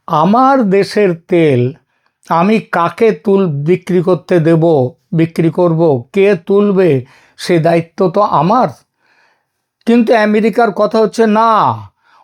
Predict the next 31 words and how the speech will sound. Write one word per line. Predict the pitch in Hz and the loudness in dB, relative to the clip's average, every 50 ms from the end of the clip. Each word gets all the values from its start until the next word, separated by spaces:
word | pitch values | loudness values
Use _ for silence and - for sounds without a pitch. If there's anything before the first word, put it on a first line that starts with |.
| _ - | _ -2
ওর | 208 214 233 233 220 - - | 0 0 0 0 -2 -2 0
তেল | 233 233 240 226 | 0 2 2 2
আমি | 214 196 190 202 233 262 214 | 2 2 0 0 0 0 0
তুলব, | 208 262 269 269 269 262 233 285 311 302 | 0 0 0 2 2 2 2 2 2 0
তুলে | 302 - - 254 247 254 262 | -2 -2 -2 0 2 2 2
আমি | 240 214 208 214 233 262 277 | 2 2 0 0 0 0 0
বিক্রি | 226 262 262 220 - - 240 262 233 | 2 0 0 -2 -2 -2 -2 0 0
করব, | 220 262 262 254 247 277 | 0 0 0 0 0 0
আমি | 294 294 254 226 226 233 254 | 2 2 2 2 0 0 0
ব্যবসা | 233 208 226 226 - - - 240 214 | 0 0 0 -2 -2 -2 -4 -2 0
করব, | 214 247 226 226 262 269 | 0 0 0 2 0 0
সারা | 240 - - 202 196 208 | 0 -2 -2 -2 -2 -2
পৃথিবীর | - - 214 214 180 226 226 208 220 214 | -2 -2 -4 -2 -2 -2 0 0 0 0
লোক | 208 196 196 196 170 - _ | 0 0 0 -2 -4 -6 _
খুশি | - - 190 170 - 190 185 | -8 -6 -6 -4 -2 -4 -2
থাকবে।" | 123 127 131 113 113 127 123 120 117 104 - _ _ _ _ _ _ _ _ _ _ _ _ _ _ _ _ _ | -2 -2 -4 -4 -6 -8 -12 -12 -12 -14 -18 _ _ _ _ _ _ _ _ _ _ _ _ _ _ _ _ _
এই | - 214 175 170 | 0 0 2 2
হচ্ছে | 170 170 170 - 226 254 | 0 0 0 0 0 2
আমেরিকার | 214 156 139 127 127 117 131 123 117 | 2 0 0 -2 -2 -4 -6 -6 -6
বক্তব্য। | 110 117 107 - - 143 131 120 123 120 120 117 _ _ _ _ _ - - - - - - | -6 -8 -10 -10 -14 -16 -16 -16 -16 -20 -20 -20 _ _ _ _ _ -20 -20 -20 -20 -12 -6
আর | - 202 220 196 | -4 -2 -2 0
মাদুরোর | 208 208 214 196 226 240 240 247 247 220 240 220 185 208 - - | 0 0 0 0 2 2 2 2 2 0 -2 -4 -6 -8 -8 -6
বিরুদ্ধে | 175 151 156 202 214 226 214 214 233 247 | -4 -2 0 0 0 0 -2 -2 -2 -2
আর | 240 - - 170 175 196 214 208 | -2 -2 -2 -2 -2 -2 -2 -4
কি | - - 247 247 | -4 -4 0 0
অভিযোগ? | 247 240 240 233 247 226 262 262 262 262 262 - - _ _ _ _ _ - | 2 2 0 0 0 0 2 0 0 0 -4 -10 -20 _ _ _ _ _ -4
এটা | 180 185 - 208 196 | -2 -2 0 -2 -2
তো | 175 226 | -2 -2
সরাসরি | 202 - - 185 180 196 214 190 - 233 240 233 240 240 233 240 247 - _ _ _ _ _ _ - | -2 -2 -2 -2 -2 0 -2 0 0 0 2 2 2 2 2 0 -2 -6 _ _ _ _ _ _ -4
এটা | 220 202 175 220 214 | -4 -2 0 0 -2
বললেও | 202 185 208 226 226 226 240 254 247 220 185 160 165 | 0 0 2 2 2 2 2 2 2 2 0 -2 -4